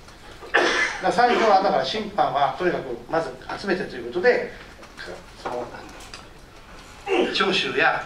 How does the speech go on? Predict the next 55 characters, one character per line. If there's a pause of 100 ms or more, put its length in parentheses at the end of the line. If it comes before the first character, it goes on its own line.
そ
れ
か
ら (520)
そ
の (1040)
鹿
児
島
の (500)
薩
摩
の (140)
部
隊
を
と
に
か
く
東
京
に
集
結
す
る。 (560)
で、
こ
れ
を (300)
明
治
国
家
の
軍
隊
に
す
る
と
い
う
と
こ
か
ら (260)
始
ま
っ
て、 (200)
や
が
て